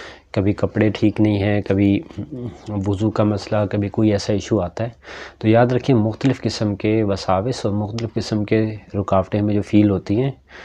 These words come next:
तो ये हमारी तरक्की का एक ज़ीना होती है। बाद मुखालिफ से मत घबरा उकाब, ये तो चलती है तुझे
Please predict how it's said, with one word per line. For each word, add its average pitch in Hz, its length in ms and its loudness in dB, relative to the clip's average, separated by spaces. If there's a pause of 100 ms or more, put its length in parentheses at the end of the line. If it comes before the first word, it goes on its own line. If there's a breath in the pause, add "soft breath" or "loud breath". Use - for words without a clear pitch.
(400 loud breath)
तो 104 200 4
ये 117 220 8
हमारी 120 300 6
तरक्की 113 380 2
का 117 120 4
एक 107 120 2
ज़ीना 104 320 4
होती 90 340 -2
है। 85 120 -12 (1300 loud breath)
बाद 101 300 4
मुखालिफ 110 440 6
से 113 160 2
मत 107 220 0
घबरा 107 320 0
उकाब, 104 460 -2 (180)
ये 104 100 0
तो 104 60 -2
चलती 104 380 -2
है 104 120 -4
तुझे 110 340 0